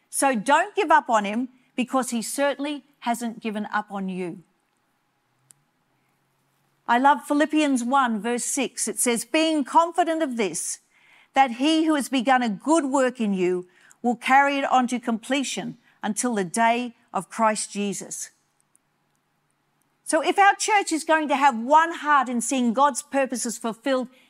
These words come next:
in and through us, then we need to make sure that we are keeping pace with God himself, with whom nothing is impossible. He wants to take us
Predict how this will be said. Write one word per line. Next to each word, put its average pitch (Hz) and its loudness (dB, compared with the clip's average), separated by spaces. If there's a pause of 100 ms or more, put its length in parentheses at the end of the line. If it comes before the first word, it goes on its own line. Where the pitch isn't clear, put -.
(120)
in 320 0
and 240 2
through 247 -2
us, 170 -2 (720)
then 330 2
we 415 2 (100)
need 381 0
to 330 -4
make 311 0
sure 285 -4
that 254 -4
we 262 0
are 247 0
keeping 254 -2
pace 294 -2
with 269 -8
God 254 2
himself, 226 -2 (220)
with 320 0
whom 359 -2
nothing 339 -2 (220)
is 277 -2
impossible. 285 -2 (1080)
He 392 4
wants 381 2
to 320 -6
take 339 0
us 311 0